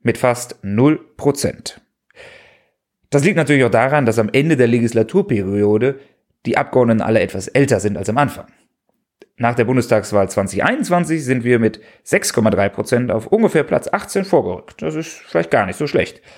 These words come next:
In Feldern wie der Digitalisierung kann man von solchen Sprüngen nur träumen. Gucken wir uns das Feld mal von hinten an. Welche Parlamente haben die wenigsten jungen Mitglieder? Da ist das Treppchen ziemlich groß. So rund dreißig Länder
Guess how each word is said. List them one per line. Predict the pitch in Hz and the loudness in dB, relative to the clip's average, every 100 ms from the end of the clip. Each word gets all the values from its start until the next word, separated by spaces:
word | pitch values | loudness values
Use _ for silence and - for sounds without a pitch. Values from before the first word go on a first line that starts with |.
| _ _ _ | _ _ _
In | 117 110 101 | 2 2 0
Feldern | - 113 110 101 | 0 2 2 0
wie | 101 | 2
der | 98 95 | 2 2
Digitalisierung | 90 110 107 101 110 220 160 101 | 0 -2 0 0 0 0 0 -2
kann | 95 | -4
man | 92 | -4
von | 95 | -6
solchen | 90 123 190 160 | 0 2 2 -2
Sprüngen | - 113 92 | -2 -2 -2
nur | 85 | -4
träumen. | 123 170 98 82 - _ _ _ _ _ _ _ - | 0 0 0 -8 -18 _ _ _ _ _ _ _ -4
Gucken | 226 208 | 0 2
wir | |
uns | 175 | 2
das | 123 | 0
Feld | - 123 123 | 0 0 0
mal | 104 98 | 0 0
von | 87 | 0
hinten | 113 110 104 | 0 0 -4
an. | - 73 _ _ - - _ | -8 -14 _ _ -20 -20 _
Welche | - 185 202 | 0 0 0
Parlamente | 135 104 104 113 101 | -2 0 0 0 -2
haben | 98 95 | -6 -8
die | 90 123 | -8 -4
wenigsten | 120 220 202 - - | 0 2 0 -2 -6
jungen | 107 101 95 | -2 -2 -2
Mitglieder? | 98 - 82 - - - - - - - | -6 -6 -12 -10 -14 -18 -20 -20 -20 -2
Da | - | 0
ist | 262 | 0
das | 226 - | -2 -2
Treppchen | 240 - 226 208 185 | -4 -2 0 0 -2
ziemlich | - 339 226 226 | -4 -4 -2 -4
groß. | - 156 73 - - _ _ - | -4 -4 -4 -12 -18 _ _ -6
So | 123 143 143 135 | 0 4 4 2
rund | - 139 160 - | 0 0 0 -2
dreißig | 131 226 226 160 | -2 0 0 2
Länder | 147 180 190 190 | 2 2 2 2